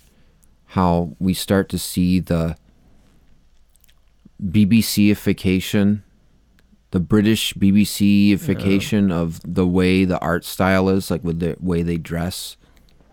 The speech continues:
Speaker 2: Yeah.
Speaker 1: Like how, like, wearing more formal attire and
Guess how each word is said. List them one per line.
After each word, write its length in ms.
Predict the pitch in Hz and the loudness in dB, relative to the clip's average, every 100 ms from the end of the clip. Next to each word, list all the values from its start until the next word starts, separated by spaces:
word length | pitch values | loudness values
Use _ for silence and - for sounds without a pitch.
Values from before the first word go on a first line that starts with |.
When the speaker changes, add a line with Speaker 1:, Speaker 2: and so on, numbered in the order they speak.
| _ _ _ _ _ _ _ 156 | _ _ _ _ _ _ _ -8
Speaker 2:
Yeah. 200 | 120 117 | -4 -2
Speaker 1:
Like 160 | 101 | 0
how, 240 | 95 98 - _ _ _ _ _ _ _ _ _ _ _ | 0 0 -2 _ _ _ _ _ _ _ _ _ _ _
like, 160 | 87 85 | -4 -2
wearing 340 | 90 101 98 95 | 2 4 6 6
more 200 | 98 90 | 4 2
formal 600 | - 98 98 98 98 95 | 0 2 4 4 4 2
attire 920 | - 92 87 87 90 90 90 95 95 | 0 -2 0 2 0 0 0 0 0
and 340 | 85 82 85 | -2 -6 -8